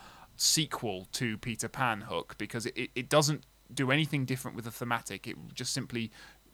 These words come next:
keeps going with it in a sort of Toy Story three-esque mode. It's a film that says, "Okay, um, you've lost your childhood, um, Peter.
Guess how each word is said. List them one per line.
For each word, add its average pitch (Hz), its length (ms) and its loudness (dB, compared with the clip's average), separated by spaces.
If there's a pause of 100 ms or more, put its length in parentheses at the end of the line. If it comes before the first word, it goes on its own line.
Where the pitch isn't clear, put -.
(140)
keeps - 340 0
going 160 320 10
with 120 120 0
it 117 140 2
in 113 100 -2
a 113 60 0
sort 131 160 2
of 113 100 -4
Toy 131 180 0
Story 120 500 0
three-esque 139 680 4
mode. 78 340 0 (280)
It's 127 160 0
a 127 40 -2
film 160 320 6
that 131 120 2
says, 123 240 4
"Okay, 117 480 2 (400)
um, 123 360 8 (140)
you've 151 380 6
lost 160 460 12
your 131 120 8
childhood, 147 720 6 (260)
um, 98 360 2
Peter. 87 480 -6